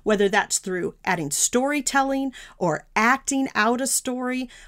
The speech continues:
what message are you trying to communicate to your audience? Then the next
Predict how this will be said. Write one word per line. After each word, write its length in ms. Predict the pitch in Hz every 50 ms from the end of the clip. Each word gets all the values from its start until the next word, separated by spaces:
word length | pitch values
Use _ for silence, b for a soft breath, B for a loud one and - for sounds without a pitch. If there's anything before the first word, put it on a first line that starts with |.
| B
what 420 | - 190 180 196 233 247 277 269 -
message 600 | 220 214 214 214 208 - - 202 175 160 - 190
are 60 | 180
you 220 | 185 175 185 202 202
trying 340 | - - 220 208 190 180
to 80 | 165 -
communicate 720 | - - - 202 185 190 196 190 185 180 - 196 - -
to 120 | - - 190
your 200 | 170 170 - -
audience? 540 | - 165 156 170 - - - - - - B B B B B B B B B B -
Then 240 | 214 254 254 254
the 100 | 240 233
next 540 | 226 226 233 262 294 330 - - - - -